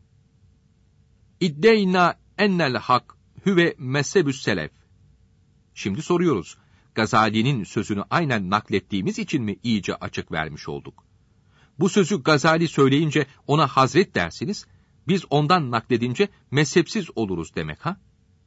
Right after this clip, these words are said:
İnsaf ve izan sahibi olanlar buna ne derler acaba? Yazarın notu, isim benzerliğinden demagoji yaptığınız nasıl sırıtıyor? Selefin mezhebi ayrı, Selefiye mezhebi ayrıdır.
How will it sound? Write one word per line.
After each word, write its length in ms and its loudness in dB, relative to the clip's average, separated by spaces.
İnsaf 460 -6
ve 160 -2
izan 320 -4
sahibi 400 -8
olanlar 460 -6
buna 180 -4
ne 180 -8
derler 280 -6
acaba? 400 -12
Yazarın 440 0
notu, 280 -8
isim 360 -2
benzerliğinden 800 0
demagoji 560 0
yaptığınız 640 -2
nasıl 300 -2
sırıtıyor? 520 -8
Selefin 540 2
mezhebi 560 -2
ayrı, 380 -2
Selefiye 560 2
mezhebi 540 0
ayrıdır. 500 -6